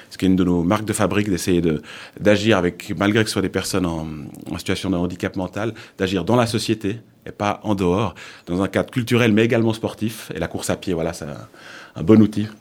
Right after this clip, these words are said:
Donc on espère qu'on aura du succès avec Race for Gift cette année.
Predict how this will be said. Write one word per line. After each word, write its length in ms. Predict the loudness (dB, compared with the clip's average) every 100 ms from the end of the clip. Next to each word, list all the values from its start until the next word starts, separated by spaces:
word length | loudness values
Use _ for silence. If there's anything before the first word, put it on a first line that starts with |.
| _ -14
Donc 180 | -12 -6
on 60 | -6
espère 320 | -2 -2 -2
qu'on 640 | -8 -8 -10 -14 -16 -14
aura 120 | -12
du 60 | -6
succès 360 | -4 0 2 0 -6
avec 180 | -16 -10
Race 160 | -6 -4
for 140 | -4
Gift 180 | -6 -8
cette 180 | -10 -14
année. 180 | -16